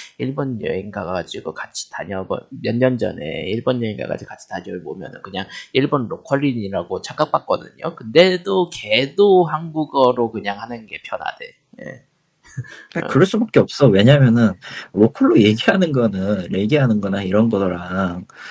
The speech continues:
Speaker 2: 나중에 이제 이 데이터를 보면서 정-, 머릿속에서 정리한 다음에 다음 행동을 정하는 게임이랑은 그 프로세스가 다르기 때문이야. 나도 막말로 일본어 안 잊어먹고 얘기는 잘하지만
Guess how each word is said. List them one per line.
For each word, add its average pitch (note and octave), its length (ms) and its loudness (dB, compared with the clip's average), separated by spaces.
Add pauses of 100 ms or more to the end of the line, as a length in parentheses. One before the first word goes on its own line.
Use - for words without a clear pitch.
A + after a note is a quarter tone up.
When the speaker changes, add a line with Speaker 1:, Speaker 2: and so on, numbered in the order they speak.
(180)
Speaker 2:
나중에 G#2 360 4
이제 F#2 180 0
이 G#2 220 4
데이터를 A2+ 440 4
보면서 G2+ 460 4
정-, F#2+ 240 0 (500)
머릿속에서 G2 680 4
정리한 A#2 540 2
다음에 F2 600 2
다음 G#2 300 4
행동을 B2+ 340 2
정하는 F#2 400 -4
게임이랑은 F2+ 720 0 (380)
그 - 160 -8
프로세스가 - 560 -2
다르기 G#3 320 -4
때문이야. - 500 -2 (840)
나도 A#2+ 240 4
막말로 F#2+ 640 4
일본어 G2 340 0
안 E2 160 -6
잊어먹고 F#2+ 600 -2
얘기는 G2+ 340 2
잘하지만 F2+ 960 -2